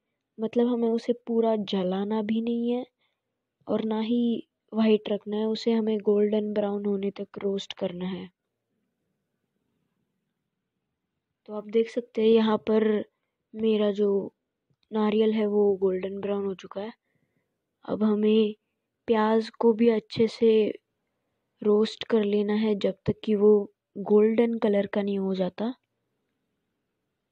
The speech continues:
तो प्याज को भी हम लोग अच्छे से रोस्ट करेंगे। और मैं आज बताना भूल गया कि हम लोग बना रहे हैं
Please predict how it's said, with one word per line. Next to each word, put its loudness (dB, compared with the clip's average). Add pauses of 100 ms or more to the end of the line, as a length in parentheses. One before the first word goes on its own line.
(1080)
तो -2 (160)
प्याज -2
को -2
भी 0
हम 0
लोग 0
अच्छे -4
से 0
रोस्ट -2
करेंगे। -8 (760)
और 4
मैं 6
आज 2
बताना -2
भूल 2
गया 2
कि -2
हम 0
लोग 2
बना 0
रहे 4
हैं 2